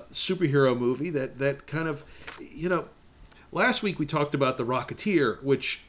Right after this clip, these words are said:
which was a very, uh, you know, had a kind of lightness of tone, uh, and, and as a consequence, uh, didn't necessarily do, uh, that well at the box office at the time. Uh, if there is a flip side to that coin, to the, to the coin that is The Rocketeer,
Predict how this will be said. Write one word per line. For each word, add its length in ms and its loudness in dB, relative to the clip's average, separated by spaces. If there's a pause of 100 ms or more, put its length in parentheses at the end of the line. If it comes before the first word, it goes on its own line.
which 280 -2
was 140 -2
a 40 -4
very, 880 2
uh, 400 -2 (100)
you 120 0
know, 80 2
had 180 -2
a 80 -2
kind 220 -2
of 100 -2
lightness 640 -2
of 260 -10
tone, 640 -4 (420)
uh, 360 0
and, 240 0
and 180 0
as 240 -2
a 40 -4
consequence, 840 2 (420)
uh, 260 6
didn't 460 0
necessarily 600 8
do, 280 -2
uh, 120 2
that 240 4
well 240 6
at 160 -2
the 60 2
box 340 -2
office 280 2
at 120 0
the 80 -6
time. 400 0 (280)
Uh, 300 4
if 180 4
there 200 2
is 160 4
a 100 8
flip 380 -2
side 380 2
to 100 -2
that 280 -4
coin, 560 0
to 120 -4
the, 160 -2
to 160 -6
the 80 -2
coin 340 0
that 120 2
is 160 -2
The 100 0
Rocketeer, 680 0